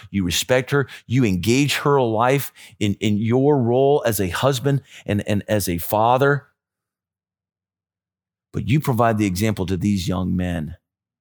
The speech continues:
Sometimes that may mean you have to go up and say, "Hey,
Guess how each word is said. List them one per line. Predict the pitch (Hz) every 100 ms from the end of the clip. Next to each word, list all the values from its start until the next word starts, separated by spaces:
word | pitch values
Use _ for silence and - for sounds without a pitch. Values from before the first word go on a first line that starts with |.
| _ _ _ _ _ _ _ _ _ _ _ _ _ _ _ _ _ _ _ _ _ _ _ _
Sometimes | - - 139 123 98
that | 117 123
may | 117
mean | 98 127 117
you | 104 147
have | 127
to | 107
go | 101
up | 120
and | 95
say, | 92
"Hey, | 107 104